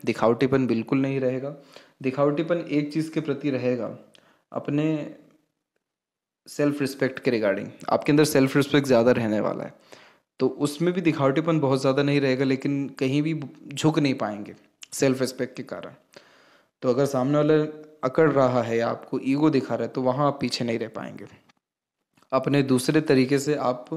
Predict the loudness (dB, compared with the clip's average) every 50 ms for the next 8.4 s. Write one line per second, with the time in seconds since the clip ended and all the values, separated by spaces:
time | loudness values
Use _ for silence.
0 | -12 -12 -18 -16 _ -6 -6 -4 0 0 2 2 2 0 2 2 2 2 4 4
1 | 4 4 4 2 0 -2 -4 -4 -4 -4 -4 -4 -4 -4 -2 -2 -2 -2 0 -2
2 | -2 -2 -2 0 0 0 0 0 0 -2 -4 -4 -2 -2 -2 -2 -2 -2 -2 0
3 | 0 0 0 0 -2 -2 -2 -2 -4 -8 -20 -20 -20 _ -20 -20 -20 -20 -20 _
4 | _ _ -4 0 2 2 2 2 0 -2 -4 -4 -2 -2 0 0 0 0 2 2
5 | 2 0 0 -4 -10 -20 -20 -20 -20 -20 -20 _ _ _ _ -10 -6 -2 0 0
6 | 0 0 -2 -8 -6 -2 2 4 6 6 6 6 6 4 2 0 0 -2 -2 -4
7 | -6 -6 -4 -6 -6 -6 -4 -6 -6 -6 -6 -6 -10 -10 -10 -12 -14 -14 -14 -12
8 | -10 -10 -10 -10 -8 -10 -10